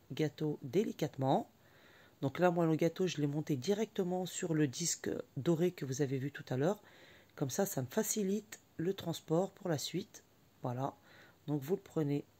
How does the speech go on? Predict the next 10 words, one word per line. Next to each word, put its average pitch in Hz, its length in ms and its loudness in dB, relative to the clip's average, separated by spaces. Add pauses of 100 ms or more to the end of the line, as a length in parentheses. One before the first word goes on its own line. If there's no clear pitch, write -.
(160)
doucement 156 680 -2 (300)
et 220 140 2
vous 180 140 0
le 131 60 0
déposez 156 540 -2
directement 143 840 -4 (960)
sur - 340 0
le 202 80 2
premier 170 400 -2
gâteau. - 300 -4